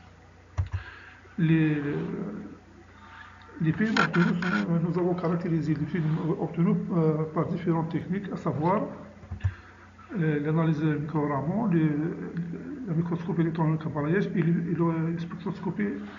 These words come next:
euh, visible. La figure un nous montre la, l'analyse Raman de nos échantillons.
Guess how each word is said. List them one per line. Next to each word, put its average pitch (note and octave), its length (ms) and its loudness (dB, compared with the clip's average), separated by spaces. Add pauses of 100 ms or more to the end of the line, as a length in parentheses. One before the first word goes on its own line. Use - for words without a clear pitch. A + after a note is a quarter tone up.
(400)
euh, - 60 -8 (240)
visible. C3+ 540 0 (3250)
La E3 80 4
figure G#3+ 480 4
un F#3+ 160 6
nous D#3+ 120 8
montre E3+ 280 4
la, D#3 280 6
l'analyse D#3+ 360 4
Raman D#3 260 2
de C#3+ 80 0
nos C#3+ 160 0
échantillons. E3 640 2